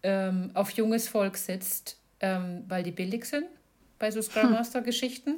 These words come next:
Speaker 1: Also du kannst dann halt, ähm, äh,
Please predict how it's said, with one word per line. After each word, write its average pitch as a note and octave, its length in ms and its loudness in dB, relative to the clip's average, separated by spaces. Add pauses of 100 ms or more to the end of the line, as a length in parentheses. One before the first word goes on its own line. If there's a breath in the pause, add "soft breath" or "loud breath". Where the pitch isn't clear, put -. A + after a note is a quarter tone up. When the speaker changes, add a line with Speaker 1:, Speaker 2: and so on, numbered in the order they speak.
(120)
Speaker 1:
Also G#3 240 2
du G3 160 -4
kannst G#3 360 -2
dann G3 140 -2
halt, G3 280 0
ähm, F#3 320 -2 (680 loud breath)
äh, F3 540 4